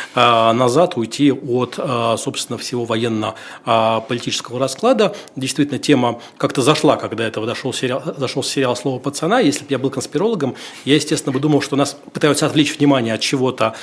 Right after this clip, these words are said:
ужасного, великого или страшного, э, предъявляя такие достаточно, ну, на пустом месте,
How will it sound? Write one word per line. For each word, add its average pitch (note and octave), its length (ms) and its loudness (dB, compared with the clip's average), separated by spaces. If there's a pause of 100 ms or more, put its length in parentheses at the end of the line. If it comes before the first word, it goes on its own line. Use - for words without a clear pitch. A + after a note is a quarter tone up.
(200)
ужасного, B2 500 2
великого B2 420 -2
или C#3 80 2
страшного, C#3+ 640 2 (300)
э, B2 180 2
предъявляя C3+ 480 2
такие B2 340 -4
достаточно, A2+ 640 -2 (220)
ну, F3 80 6
на C3+ 100 4
пустом C3+ 340 0
месте, C#3 460 4